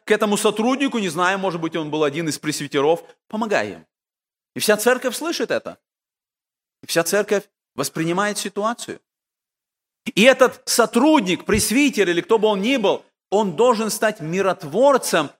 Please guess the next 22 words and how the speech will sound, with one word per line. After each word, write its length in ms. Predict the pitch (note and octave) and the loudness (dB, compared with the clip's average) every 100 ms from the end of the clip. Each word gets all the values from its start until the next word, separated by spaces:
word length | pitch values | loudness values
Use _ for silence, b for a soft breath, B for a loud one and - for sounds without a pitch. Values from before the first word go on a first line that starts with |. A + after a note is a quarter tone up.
| _ _ | _ _
в 100 | A2 | -4
этом 280 | F3+ G3 E3+ | -2 0 -4
процессе 560 | D#3+ D#3 - G#3 G3+ F#3+ | -4 -4 -2 -2 -2 -8
примирения. 1080 | - C3+ D3+ D3 C#3+ D3 B2+ G#2 F2+ D#2+ - _ _ _ _ _ _ _ _ _ | -6 -4 -2 -2 0 0 -2 -6 -8 -10 -12 _ _ _ _ _ _ _ _ _
Он 180 | D#3 D#3+ | 0 4
должен 340 | F#3+ E3 F3 | 4 4 2
решить 500 | D#3+ D3+ - B3 B3 | 0 0 -2 -2 0
эту 200 | F#3+ D#3 | -2 -2
проблему 840 | C3+ C3+ B2 D3 A3 G3+ C#3 F#2+ _ _ _ | 0 2 2 2 4 2 0 -4 _ _ _
для 100 | A2 | -8
того, 220 | A2+ C3 C3+ | -2 -2 0
чтобы 260 | C3 A#2 | -2 -4
конфликта 600 | - A#2 - B2+ C#3+ - | -2 -4 -2 -2 -2 -2
не 120 | A#2 A2+ | -2 -2
стало. 540 | - A#2 A2 F2 E2 _ _ _ _ _ _ _ _ _ _ _ _ _ _ | -2 -2 -2 -2 -8 _ _ _ _ _ _ _ _ _ _ _ _ _ _
Мы 80 | F#2 | -4
должны 240 | A#2+ C3+ | -2 0
сказать, 300 | D#3+ C3+ C3+ | 0 2 2
что 220 | B2+ - A2 | 2 0 2
мир 520 | A2 C#3+ F3+ G#2 - _ _ _ _ _ | 2 4 2 2 -4 _ _ _ _ _
и 80 | F#2 | -2
радость, 720 | F#2+ C#3+ G3 C#3 F#2+ - - | 4 6 6 4 -2 -4 -8